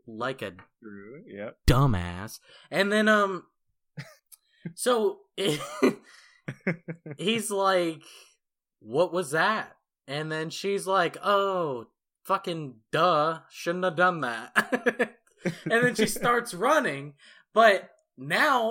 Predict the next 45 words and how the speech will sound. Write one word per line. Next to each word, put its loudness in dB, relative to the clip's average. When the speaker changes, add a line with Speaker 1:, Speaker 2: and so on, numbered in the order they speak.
Speaker 1:
all 4
of -4
a -2
sudden -2
this -2
library -4
is -2
a -2
labyrinth. 0
She -4
has 0
no 0
idea 0
where 0
to -6
go. 0
<laughs> -4
And 0
that's 2
what 0
you 0
were 2
Speaker 2:
Exactly. -2
Speaker 1:
saying. -6
She -2
just -4
lost 2
where 2
the 2
exit -2
was, -14
even -4
though 6
I'm -2
pretty 0
sure 2
in -4
government 0
buildings -2
they -4
have -4
to -4
put -2
exit -2
signs. -10